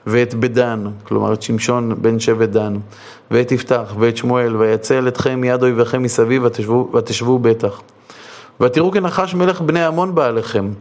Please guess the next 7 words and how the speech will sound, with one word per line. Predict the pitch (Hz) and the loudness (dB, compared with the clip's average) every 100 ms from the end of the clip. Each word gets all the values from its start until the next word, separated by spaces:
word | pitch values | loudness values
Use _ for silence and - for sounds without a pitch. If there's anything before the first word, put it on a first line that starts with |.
| - | -4
ותאמרו | 117 117 131 147 190 | -2 0 0 2 2
לי, | 180 143 | 2 2
'לא, | 185 262 - - - - - | 2 0 -4 -18 -20 -20 -14
כי | - 131 | -4 0
מלך | 180 226 202 - | 2 2 0 -2
ימלוך | 170 165 190 - | 0 2 2 0
עלינו.'" | 147 123 104 | -2 -2 -4